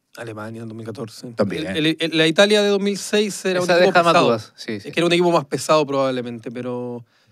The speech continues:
Speaker 1: si la comparas en la final, por ejemplo, que bueno, la gana Italia, pero Francia tenía mucho más en el uno a uno. Eh, Makelele, em, Zidane, Henry, Wiltorn, eh, Maludá, Bartés,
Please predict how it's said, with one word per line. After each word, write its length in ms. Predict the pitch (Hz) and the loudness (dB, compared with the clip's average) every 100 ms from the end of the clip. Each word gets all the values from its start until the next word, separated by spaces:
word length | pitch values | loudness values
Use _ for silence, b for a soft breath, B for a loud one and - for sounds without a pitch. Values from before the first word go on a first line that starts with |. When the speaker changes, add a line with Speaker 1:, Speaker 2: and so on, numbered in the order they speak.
| _ _ | _ _
Speaker 1:
si 160 | - 147 | -6 -2
la 120 | 143 | 0
comparas 360 | 147 156 175 | 2 4 2
en 80 | 180 | 2
la 80 | 165 | 0
final, 220 | 151 170 | 0 -2
por 100 | 165 | -2
ejemplo, 320 | 160 180 160 | -2 -4 -4
que 120 | 147 131 | -4 -4
bueno, 220 | 120 110 120 | -6 -8 -8
la 140 | 117 | -4
gana 220 | 117 123 | 0 0
Italia, 320 | 123 123 131 | 0 0 0
pero 160 | 143 123 | 0 -4
Francia 720 | 110 123 127 120 - 131 120 - _ _ _ | -4 -4 -4 -8 -6 -4 -6 -10 _ _ _
tenía 320 | _ 123 139 127 | _ -2 0 0
mucho 240 | 131 123 | -2 -2
más 420 | 135 135 - - _ _ _ _ _ _ | -2 -2 -4 -18 _ _ _ _ _ _
en 140 | 123 | -6
el 100 | 131 | -2
uno 140 | 139 | 0
a 20 | 139 | 2
uno. 380 | 156 135 117 - _ _ _ _ _ | 2 0 -4 -12 _ _ _ _ _
Eh, 460 | 104 107 107 101 - - - | -10 -8 -8 -10 -12 -20 -14
Makelele, 1120 | 101 110 113 120 127 117 117 110 107 107 110 b b b - | -12 -8 -4 -2 -2 -2 -2 -4 -6 -8 -12 b b b -12
em, 880 | 117 117 110 110 107 107 - - - _ | -8 -6 -8 -12 -14 -14 -18 -20 -20 _
Zidane, 640 | - 143 127 127 127 123 123 | -8 -2 2 4 4 2 -2
Henry, 500 | 127 123 131 131 123 | -4 -4 -2 0 0
Wiltorn, 840 | 123 113 - 135 131 120 120 117 | -2 -4 -4 -2 0 -2 -6 -14
eh, 300 | 117 113 113 - | -14 -12 -14 -18
Maludá, 640 | 165 131 131 127 131 135 | -4 -2 0 0 2 4
Bartés, 760 | 123 120 113 - 139 131 - | 2 0 -2 -2 -2 -2 -6